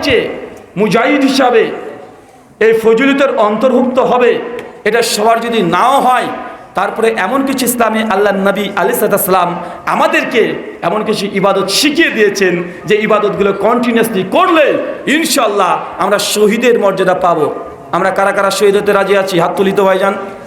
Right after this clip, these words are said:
হাত তুলি, দুই হাত তুলি। মাশাআল্লাহ, সবাই আমরা শহীদ হতে রাজি আছি। চলেন, যদি সত্যি যদি আপনারা শহীদ হতে চান, কিছু গুরুত্বপূর্ণ আলোচনা করব। খুব অল্প আমল। শহীদ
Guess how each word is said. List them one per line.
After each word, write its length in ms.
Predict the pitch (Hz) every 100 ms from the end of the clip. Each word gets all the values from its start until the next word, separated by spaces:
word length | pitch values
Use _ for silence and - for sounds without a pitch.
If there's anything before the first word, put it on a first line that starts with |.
| - - - -
হাত 120 | 160 180
তুলি, 180 | 220 220
দুই 120 | 208
হাত 100 | 220
তুলি। 240 | 240 247 254 -
মাশাআল্লাহ, 1160 | 175 220 233 247 247 240 240 226 214 196 156 113 - - - -
সবাই 320 | - 190 233
আমরা 200 | 247 247
শহীদ 340 | 247 240 240 247
হতে 340 | 247 240 196 - - - - -
রাজি 440 | 143 175 220 240
আছি। 280 | 247 226 220 156 - -
চলেন, 320 | 220 262 339 - - - - -
যদি 200 | 202 233
সত্যি 400 | 240 247 247 262
যদি 180 | 247 240
আপনারা 280 | 240 240 233
শহীদ 240 | 240 226
হতে 160 | 226 233
চান, 400 | 240 226 196 - - -
কিছু 200 | 233 240
গুরুত্বপূর্ণ 580 | 240 240 240 247 233 233
আলোচনা 420 | 214 220 220 214
করব। 600 | 214 220 208 202 202 -
খুব 280 | 226 226 -
অল্প 560 | 214 247 254 254 247 247
আমল। 340 | 214 214 175 120 - - - - - -
শহীদ 580 | - - 254 262 302 269